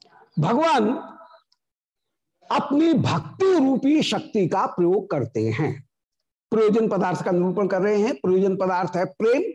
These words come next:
भगवान प्रेम रूपी अपनी किसी शक्ति का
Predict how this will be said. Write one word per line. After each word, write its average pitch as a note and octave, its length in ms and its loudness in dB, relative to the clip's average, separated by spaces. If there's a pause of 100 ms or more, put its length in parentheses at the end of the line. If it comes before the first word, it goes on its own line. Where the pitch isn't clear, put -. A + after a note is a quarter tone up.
(800)
भगवान A3 520 2 (560)
प्रेम D4+ 360 2
रूपी A#3 380 0
अपनी - 420 -2
किसी A3 320 -2
शक्ति G3+ 440 -4
का - 180 -2